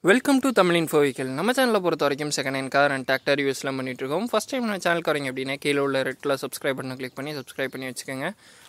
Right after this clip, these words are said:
பக்கத்துல இருக்க பெல் ஐகான் கிளிக் பண்ணி ஆளுங்கிற நோட்டிஃபிகேஷனுக்கு சேஞ்ச் பண்ணி வச்சுக்கிட்டிங்கன்னா, நாங்க போற இந்த அப்டேட்டையும் நீங்க ரெகுலரா மிஸ் பண்ணாம பார்க்கலாம். இன்னைக்கு நம்ம என்ன பார்க்க போறோம் அப்படின்னு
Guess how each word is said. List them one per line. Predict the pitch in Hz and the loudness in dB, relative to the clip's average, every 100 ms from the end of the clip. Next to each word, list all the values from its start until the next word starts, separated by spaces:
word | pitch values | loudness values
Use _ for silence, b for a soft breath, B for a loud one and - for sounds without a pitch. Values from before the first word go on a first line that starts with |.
| - | 0
பக்கத்துல | 180 247 | 2 2
இருக்க | 269 240 | 2 2
பெல் | 202 208 | 2 2
ஐகான் | 208 208 175 | 2 0 -2
கிளிக் | 160 - | -4 -4
பண்ணி | 147 175 | -4 -2
ஆளுங்கிற | 156 185 190 | -2 -2 -2
நோட்டிஃபிகேஷனுக்கு | 190 170 160 143 - 147 - | -2 -2 -2 -4 -4 -8 -4
சேஞ்ச் | 160 156 | -4 -4
பண்ணி | 160 139 | -6 -6
வச்சுக்கிட்டிங்கன்னா, | 135 131 135 139 | -8 -8 -8 -6
நாங்க | 165 147 190 | -4 -4 -4
போற | 214 196 180 | 0 0 2
இந்த | 147 135 | 0 -2
அப்டேட்டையும் | 143 135 139 208 | -2 -4 -6 -8
நீங்க | 156 165 180 | -4 -2 0
ரெகுலரா | 139 143 139 143 | -2 -2 -2 -2
மிஸ் | 131 - 139 | -4 -8 -6
பண்ணாம | 135 | -8
பார்க்கலாம். | 131 123 131 127 B B B B | -8 -10 -10 -12 B B B B
இன்னைக்கு | 156 143 135 | -8 -4 -2
நம்ம | 135 135 | -2 -2
என்ன | 220 | 0
பார்க்க | 220 202 196 | 2 2 2
போறோம் | 185 185 | 2 2
அப்படின்னு | 165 143 139 | 2 -2 -4